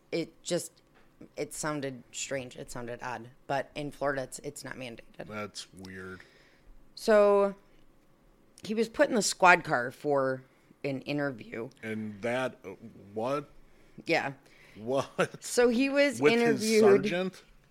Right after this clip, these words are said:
Speaker 1: with his commanding officer in the front seat, yes.
Speaker 2: Sitting in.
Speaker 1: Sitting in the front, yeah,
Speaker 2: Yeah.
Speaker 1: sitting in
Speaker 2: What?
Speaker 1: on it. So, um,
Speaker 2: So this is already completely flawed.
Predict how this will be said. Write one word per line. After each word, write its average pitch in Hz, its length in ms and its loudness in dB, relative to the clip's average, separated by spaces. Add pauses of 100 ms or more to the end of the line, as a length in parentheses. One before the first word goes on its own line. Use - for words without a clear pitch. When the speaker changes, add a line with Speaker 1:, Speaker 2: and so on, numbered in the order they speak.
Speaker 1:
with 220 220 8
his 233 140 2
commanding 196 340 2
officer 170 320 2
in 156 80 0
the 156 80 -4
front 139 260 -4
seat, - 280 -10
yes. - 400 -6 (300)
Speaker 2:
Sitting 135 480 -2
in. 110 140 -6 (260)
Speaker 1:
Sitting 202 360 2
in 190 60 4
the 180 60 2
front, - 180 -2
yeah, 139 160 4
Speaker 2:
Yeah. 107 180 -4
Speaker 1:
sitting 156 360 -2
in 143 80 0
Speaker 2:
What? 139 80 2
Speaker 1:
on 139 80 -2
it. 131 120 -6 (100)
So, 185 520 6
um, 160 320 6
Speaker 2:
So 151 80 2
this 147 140 0
is 127 140 -4
already 117 440 0
completely 95 600 -14
flawed. 82 500 -12